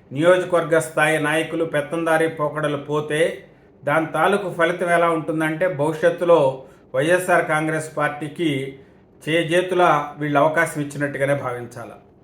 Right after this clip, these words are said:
సంవత్సర కాలం పూర్తయింది. నామినేటెడ్ పదవుల్లో అరకొర పదవులు ఇచ్చారు. మిగతా పార్టీలకు మెజారిటీ పదవులు తెలుగుదేశం పార్టీ నాయకులు, తెలుగుదేశం పార్టీ క్యాడర్ మాత్రమే పొందారు. కానీ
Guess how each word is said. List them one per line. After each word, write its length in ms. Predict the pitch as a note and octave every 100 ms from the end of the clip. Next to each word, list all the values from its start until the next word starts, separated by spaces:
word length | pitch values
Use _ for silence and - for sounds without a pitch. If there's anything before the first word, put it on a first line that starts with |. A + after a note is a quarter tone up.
| _ _ _ _ _ -
సంవత్సర 340 | D3+ F3 F#3
కాలం 360 | E3+ F3 F#3+ F#3
పూర్తయింది. 580 | F3 F3+ F3 D#3 A#2+ A#2+ B2
నామినేటెడ్ 540 | D3+ F#3 F3+ F3 E3+
పదవుల్లో 460 | E3 D#3+ E3 E3 F3
అరకొర 360 | D3+ D#3+ E3+
పదవులు 360 | D#3+ D#3 D#3+ D#3
ఇచ్చారు. 360 | C#3 C3+ - - - _ _ _ _ _ _ -
మిగతా 320 | D3+ D#3+ F3+
పార్టీలకు 520 | E3+ D#3+ D#3 D3+ C#3 C3
మెజారిటీ 460 | D3+ F3 F3+ F3
పదవులు 360 | E3+ E3 F3+ F3
తెలుగుదేశం 600 | D#3 D#3+ E3+ E3+ E3 D#3+
పార్టీ 320 | D#3+ D#3 D#3+
నాయకులు, 460 | D3 D#3 D#3 F3 F3
తెలుగుదేశం 600 | D3+ D3+ D#3 D3+ D3+ D3+
పార్టీ 280 | D3+ D3
క్యాడర్ 340 | C#3+ C#3+ C#3+ C#3
మాత్రమే 380 | C#3 C#3 C#3+ D3+
పొందారు. 420 | C#3 C3 A#2+ - - - - - _ _ _ _ _ _ - - - -
కానీ 560 | D3 E3+ F3+ F3 A#3